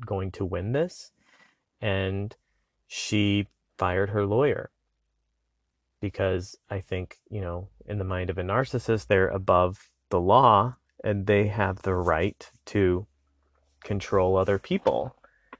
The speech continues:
And my partner has done nothing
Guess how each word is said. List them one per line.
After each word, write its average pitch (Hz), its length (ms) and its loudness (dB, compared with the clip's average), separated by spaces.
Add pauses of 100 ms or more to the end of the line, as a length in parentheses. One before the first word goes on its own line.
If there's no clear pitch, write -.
(360)
And 101 460 2 (800)
my 98 220 -6
partner 131 420 -2
has 135 140 -2
done 123 240 -4
nothing 156 420 -4